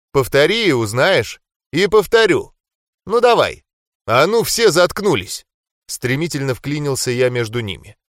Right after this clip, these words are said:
"Пошутили и хватит. Скоро вечер. Пора искать место для лагеря.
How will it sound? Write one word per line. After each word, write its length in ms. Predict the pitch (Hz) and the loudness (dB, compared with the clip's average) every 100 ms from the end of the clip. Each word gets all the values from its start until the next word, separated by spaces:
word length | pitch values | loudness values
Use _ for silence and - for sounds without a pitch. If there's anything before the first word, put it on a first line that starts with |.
| _ - | _ -4
"Пошутили 540 | 131 160 156 226 185 | -2 -2 -2 -2 0
и 80 | 160 | 0
хватит. 560 | - 160 104 - - _ | 2 2 2 -4 -20 _
Скоро 360 | - - 170 170 | -8 0 2 2
вечер. 480 | 190 165 - - _ - | 2 0 -4 -14 _ -2
Пора 300 | 123 160 160 | 2 4 2
искать 300 | - 165 135 | 2 0 0
место 380 | 156 151 - | -2 -2 -2
для 180 | 117 120 | 0 2
лагеря. 440 | 107 98 90 - | 2 0 -4 -18